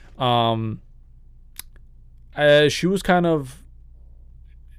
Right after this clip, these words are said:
I, I don't wanna say she was Wonder Woman in the Justice League, 'cause there was a purpose for her, and it, and, and she wasn't forced upon. I, and I, I feel like the history of it, 'cause Sharon Tate was, like, the, the, the w-, one of the women that,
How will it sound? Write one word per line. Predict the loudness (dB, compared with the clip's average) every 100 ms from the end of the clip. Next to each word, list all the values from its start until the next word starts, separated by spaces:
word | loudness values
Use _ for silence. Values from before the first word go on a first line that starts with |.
| -16 2
I, | 6 6
I | 8
don't | 8
wanna | 6 4
say | 2
she | 4 2
was | 4
Wonder | 4 4 4
Woman | 4 4 2
in | 0 -2 -4
the | -4
Justice | 2 2 2 -2
League, | 0 0 -2 -10 -20 -20 -18 -4
'cause | 2
there | 6 6
was | 6 6
a | 2
purpose | 2 2 2 -2
for | -2
her, | -2 -4 -6 -20 -20 -20 -20 -20 -20 -12
and | -4 -2
it, | 0
and, | -2
and | -2 -4 -2
she | 0
wasn't | 4 4 2 -4
forced | 2 4 4 0
upon. | -2 0 -2 -6 -16 -20 -4
I, | -2 -2
and | -6 -6 -4
I, | -4
I | -2
feel | 2 2
like | 0 -4
the |
history | -4 -4 -4 0 2
of | 2
it, | 0 -10 -8
'cause | -8
Sharon | -4 -6 -4
Tate | -4 -4
was, | -6 -6
like, | -6 -6
the, | -6
the, | -6 -8 -8
the | -6 -8
w-, | -8 -6
one | -4 -2
of | -2
the | -2
women | -4 -6 -6 -4 -4
that, | -6